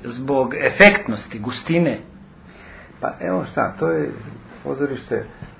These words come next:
Speaker 2: kamernog tipa, znači to je pozorište... što da kažem, pozorište života, pozorište, znači to, to, e, svaka montaža, svaka korišće-, svako korišćenje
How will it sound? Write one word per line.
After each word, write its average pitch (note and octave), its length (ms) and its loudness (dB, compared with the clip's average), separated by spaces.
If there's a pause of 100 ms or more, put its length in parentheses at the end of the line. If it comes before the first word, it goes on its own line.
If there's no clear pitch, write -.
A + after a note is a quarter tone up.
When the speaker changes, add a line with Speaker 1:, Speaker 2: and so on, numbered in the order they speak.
(100)
Speaker 2:
kamernog A#2 380 -2 (120)
tipa, A#2+ 280 -2
znači A2 280 -6 (140)
to A#2+ 100 -2
je A#2 80 -2
pozorište... A#2 640 -6 (920)
što G#2+ 100 -8
da G#2 200 -6
kažem, G2 280 -2
pozorište G2 480 -2
života, G2 420 0 (120)
pozorište, F#2 460 -8
znači F2+ 320 -8
to, G2 160 0 (100)
to, G2+ 240 0 (460)
e, - 60 -8 (100)
svaka B2 420 0
montaža, G2+ 580 0 (1120)
svaka - 260 -4
korišće-, A2 380 -2
svako B2+ 280 0
korišćenje A#2+ 480 -2